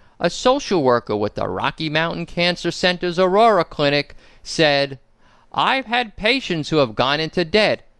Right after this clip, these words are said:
who are getting second mortgages, putting expenses on credit cards, even filing for bankruptcy."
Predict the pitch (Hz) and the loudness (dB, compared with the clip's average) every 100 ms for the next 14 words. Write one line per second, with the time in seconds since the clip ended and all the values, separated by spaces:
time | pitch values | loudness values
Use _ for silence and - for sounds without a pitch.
0 | _ - 226 254 220 160 143 165 - 202 | _ -4 0 0 2 0 0 -2 -2 -2
1 | 208 226 220 233 254 220 175 160 107 - | 0 -4 0 2 2 0 2 2 0 -10
2 | _ _ - 180 214 233 220 - 220 220 | _ _ -2 2 4 2 -2 0 0 0
3 | 220 226 220 - 233 247 233 - 180 170 | 0 0 -2 -2 0 2 0 2 4 4
4 | 143 107 - - _ _ - 123 127 117 | 2 -2 -16 -20 _ _ -4 0 2 0
5 | 104 - 127 151 160 185 185 156 185 165 | -2 -4 -2 0 -2 -2 -6 -2 0 0
6 | 123 113 151 151 120 - - 104 92 | -4 -2 -2 -4 -8 -6 -4 -2 -4